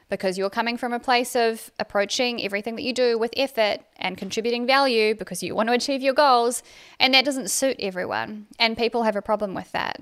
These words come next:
And again, if you follow me online, you will have seen the amount of trolling that I get.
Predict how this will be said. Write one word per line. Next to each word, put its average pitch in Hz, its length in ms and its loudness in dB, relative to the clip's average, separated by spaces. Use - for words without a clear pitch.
And 202 520 4
again, 208 400 4
if 185 200 -8
you 196 280 -2
follow 190 320 0
me 180 180 -6
online, 190 400 -4
you 185 80 -6
will 180 120 -2
have 175 120 -6
seen 214 380 -2
the 202 80 -8
amount 185 180 -6
of 185 80 -12
trolling 220 480 -2
that 202 80 -4
I 175 120 -4
get. 180 420 -4